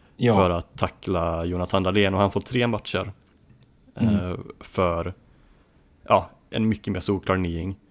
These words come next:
Speaker 2: Antingen,
Speaker 1: Exakt,
Speaker 2: eller
Speaker 1: och det är ju
Speaker 2: antagligen
Speaker 1: det man
Speaker 2: sådär
Speaker 1: inte kan se Borgmans tackling, att han avsiktligt liksom skjuter ut benet för att göra en knätackling.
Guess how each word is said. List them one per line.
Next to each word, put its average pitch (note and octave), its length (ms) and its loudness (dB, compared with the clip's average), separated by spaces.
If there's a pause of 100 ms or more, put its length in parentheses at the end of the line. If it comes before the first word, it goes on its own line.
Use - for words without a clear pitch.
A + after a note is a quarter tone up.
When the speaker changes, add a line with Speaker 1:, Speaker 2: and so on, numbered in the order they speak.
(600)
Speaker 2:
Antingen, A2+ 560 6
Speaker 1:
Exakt, A2+ 160 2
Speaker 2:
eller A#2+ 80 6
Speaker 1:
och G#2+ 60 6
det A#2 40 4
är A#2+ 40 6
ju A#2 40 6
Speaker 2:
antagligen A#2 300 6
Speaker 1:
det - 20 8
man A2+ 100 6
Speaker 2:
sådär A#2 160 4
Speaker 1:
inte G2+ 80 0
kan G#2+ 120 -2
se B2+ 240 2
Borgmans G#2+ 380 2
tackling, G2 400 -4
att G2 160 -8
han G#2+ 180 -4
avsiktligt G#2 720 -6
liksom G2 400 -4 (680)
skjuter A#2+ 400 2
ut A#2 240 2
benet A#2 640 2
för A2 80 2
att A2 180 2
göra A2 300 6
en G#2+ 80 -2
knätackling. A2+ 680 -4